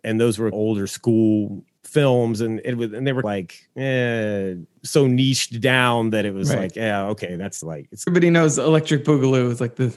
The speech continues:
Speaker 1: Yeah,
Speaker 2: <laughs> has an
Speaker 1: exactly,
Speaker 2: infamous
Speaker 1: right.
Speaker 2: sequel title, but that's most,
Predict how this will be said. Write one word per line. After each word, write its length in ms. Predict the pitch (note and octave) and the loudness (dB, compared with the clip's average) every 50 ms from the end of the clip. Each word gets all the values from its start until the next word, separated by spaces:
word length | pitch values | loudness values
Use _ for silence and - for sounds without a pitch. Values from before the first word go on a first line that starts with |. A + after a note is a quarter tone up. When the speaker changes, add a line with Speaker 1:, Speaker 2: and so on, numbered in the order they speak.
| - - | -4 0
Speaker 1:
Yeah, 120 | - G#3 F#3+ | 2 4 4
Speaker 2:
<laughs> 40 | |
has 240 | F3 E3+ E3+ D#3 C#3 | 4 4 2 2 2
an 60 | E3+ | 2
Speaker 1:
exactly, 280 | D3 C#3+ F3+ E3+ D#3 F#3+ | 2 4 2 2 4 2
Speaker 2:
infamous 420 | G#3 F#3+ E3+ G#3 G3 - F3+ E3+ - | 2 4 4 6 6 6 6 4 2
Speaker 1:
right. 60 | - | 2
Speaker 2:
sequel 360 | - - G#3 F3+ - F3 D#3 | 0 0 0 2 2 0 0
title, 360 | C#3 - D3 C#3 C#3 C3 C3 | 2 2 2 2 2 2 0
but 160 | C3 C3+ B2 - | 0 0 0 0
that's 280 | C#3 C#3+ C#3 C#3+ - | 0 0 0 0 -2
most, 380 | D3+ D3+ D3 D3 - - - | 0 0 0 0 -2 -6 -14